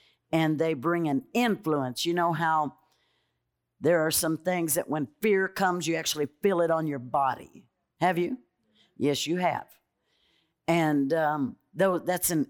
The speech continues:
influence that you feel, or, or when you got angry, well, there's an influence that you feel. Well, that's this area, these helping you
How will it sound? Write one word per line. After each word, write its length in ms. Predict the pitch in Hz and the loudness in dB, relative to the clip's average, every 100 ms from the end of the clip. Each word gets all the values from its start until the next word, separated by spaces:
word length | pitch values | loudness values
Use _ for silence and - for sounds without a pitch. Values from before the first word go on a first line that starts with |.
| - | -2
influence 840 | 262 262 240 - 175 156 123 - | 0 0 -2 -2 0 0 0 -2
that 240 | 160 143 156 | -2 -4 -4
you 100 | 147 | -4
feel, 280 | - 156 | -2 0
or, 340 | 147 139 123 - _ _ _ _ - | 2 0 -2 -8 _ _ _ _ -2
or 160 | 143 | 2
when 180 | 160 170 | 2 2
you 140 | 170 156 | 2 2
got 220 | 170 151 | 2 2
angry, 580 | 170 208 196 165 147 139 | 2 2 0 0 0 0
well, 380 | 143 156 156 | -2 -2 -2
there's 200 | 156 156 | -2 -4
an 100 | 165 | -2
influence 580 | 180 254 190 180 175 143 | 0 0 0 -2 -2 -2
that 200 | 170 160 | -2 -2
you 120 | 165 | -2
feel. 500 | 139 165 165 127 113 - _ _ _ _ _ - | -2 -2 0 0 -2 -10 _ _ _ _ _ -2
Well, 240 | 147 151 | 0 0
that's 500 | 143 180 190 190 - | 0 0 0 0 -2
this 400 | 143 139 196 190 | -4 -2 0 2
area, 760 | 190 185 233 220 156 139 139 139 | 2 2 4 2 2 0 -2 -4
these 340 | 165 180 156 | -2 -2 -2
helping 760 | 156 - 208 240 - 196 156 151 | -4 2 2 2 0 0 0 0
you 540 | 143 143 139 135 143 | -2 -6 -6 -6 -10